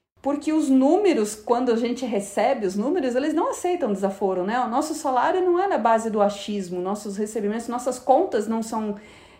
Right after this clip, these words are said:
é, na base do achismo. Portanto, nós devemos ter esse controle, esse é o primeiro passo.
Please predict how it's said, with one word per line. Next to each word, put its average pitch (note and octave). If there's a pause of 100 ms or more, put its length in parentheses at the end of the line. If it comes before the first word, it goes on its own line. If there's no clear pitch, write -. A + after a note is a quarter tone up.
é, F#3+
na G3
base G#3+
do G3
achismo. F3 (120)
Portanto, A3+
nós B3+
devemos B3
ter C4
esse C4
controle, F#3+
esse A3
é -
o A#3+
primeiro G3
passo. -